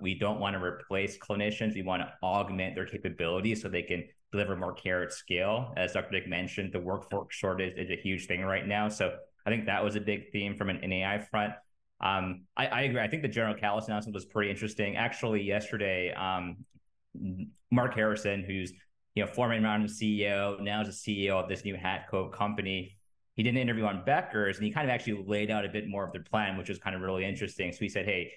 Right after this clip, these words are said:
you know, we're planning to spend between one to three billion dollars on a health system. So maybe something in, like, a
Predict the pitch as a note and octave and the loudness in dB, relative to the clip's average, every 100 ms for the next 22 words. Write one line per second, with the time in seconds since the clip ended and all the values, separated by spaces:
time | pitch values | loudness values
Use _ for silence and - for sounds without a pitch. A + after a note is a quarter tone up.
0 | - - G#2+ F#2+ A#2 - B2 A2 - - | -16 -4 0 2 0 2 2 2 -2 0
1 | G#2+ G#2 G2+ - G#2 G2 G2 G2+ A2 A2 | 2 2 -2 -4 -4 -4 -2 2 4 2
2 | G#2+ G#2 G#2 G2 G2+ G2+ G#2 G2 G2+ G2+ | 0 -4 -2 0 0 2 2 2 2 0
3 | G#2 G2 G2+ - G#2+ G#2 - A2 G#2 G2+ | 0 0 0 0 0 -2 2 0 2 2
4 | F#2 - - _ _ G2+ G#2+ G#2+ A2 A2 | 2 0 -14 _ _ 2 4 4 0 0
5 | G#2 G#2 G#2+ G#2+ G#2 G2+ G2+ F#2+ | -2 0 0 2 0 0 0 0